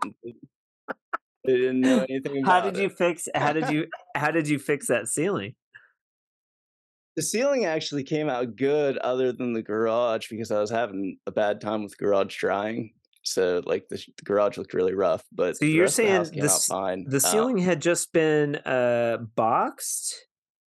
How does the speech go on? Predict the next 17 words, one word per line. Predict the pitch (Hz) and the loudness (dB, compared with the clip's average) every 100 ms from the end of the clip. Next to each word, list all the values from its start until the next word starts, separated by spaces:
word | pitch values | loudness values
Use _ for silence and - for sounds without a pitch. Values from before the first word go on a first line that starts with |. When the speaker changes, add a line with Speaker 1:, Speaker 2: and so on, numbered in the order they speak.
| _ _ _ - | _ _ _ 0
Speaker 1:
Ten | 160 | 2
inch | 160 151 - | 4 2 2
boxed, | 127 127 110 - 113 | 2 2 0 -6 0
yeah. | 117 110 101 - _ _ - | 2 2 0 -6 _ _ -6
Speaker 2:
And | 131 135 | -2 2
that's | 143 135 - | 2 0 2
it? | 120 95 | 0 2
Speaker 1:
They, | 127 127 127 123 - - _ _ _ - | 2 4 4 2 -2 -14 _ _ _ -4
they | 123 | -2
ju-, | 117 107 | -2 -2
they | 123 | -2
stomped | 127 - 127 120 - | -2 -2 0 -2 -2
it, | 92 92 | -4 0
yeah. | 113 92 - _ _ _ _ _ _ _ _ _ _ _ _ _ - | 0 0 -4 _ _ _ _ _ _ _ _ _ _ _ _ _ -4
Speaker 2:
And | 135 135 127 127 127 123 139 - | 0 2 2 2 2 0 -2 -2
you, | 127 120 | 2 2
you, | 123 127 131 131 123 | 2 2 2 2 -2